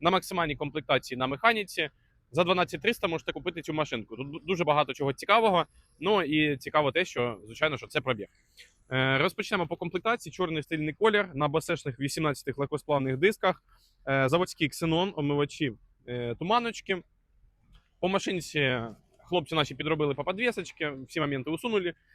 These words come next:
Безключовий доступ. Десь у мене в кармані завалялися ключі. Два оригінальних ключа, два брелка оригінальних. Салон шкіра. Шкіра в чудовому стані. Е, шкіряне мультикермо, підігріви сидінь, клімат-контроль.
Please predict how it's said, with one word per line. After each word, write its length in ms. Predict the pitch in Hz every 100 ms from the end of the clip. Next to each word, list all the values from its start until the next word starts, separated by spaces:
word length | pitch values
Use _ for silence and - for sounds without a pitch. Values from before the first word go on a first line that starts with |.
| _ -
Безключовий 600 | 190 - 180 - 165 151
доступ. 460 | 117 110 180 196 - -
Десь 200 | 135 139
у 40 |
мене 140 | 135 127
в 40 |
кармані 460 | 135 139 165 160 147 _ _ _
завалялися 560 | 120 135 147 156 143 147
ключі. 460 | 147 143 - 101 95 -
Два 240 | 113 151
оригінальних 540 | 160 135 135 147 139 123
ключа, 480 | 127 120 - 175 175 _ _ -
два 180 | 139
брелка 340 | 139 135 123 110
оригінальних. 500 | 101 101 104 87 85 _ _ _ _
Салон 400 | - 151 190 214
шкіра. 380 | - - 104 90 - -
Шкіра 240 | - 170 160
в 40 |
чудовому 400 | - 135 123 113
стані. 460 | - 165 190 190 180 _ _ _ _ _ -
Е, 140 | 120
шкіряне 320 | 117 156 147 135
мультикермо, 800 | 123 - - 120 139 180 185 170 - - - - - -
підігріви 420 | 135 143 160 160 143
сидінь, 640 | 139 127 160 180 170 139
клімат-контроль. 840 | 151 160 139 - 135 127 175 185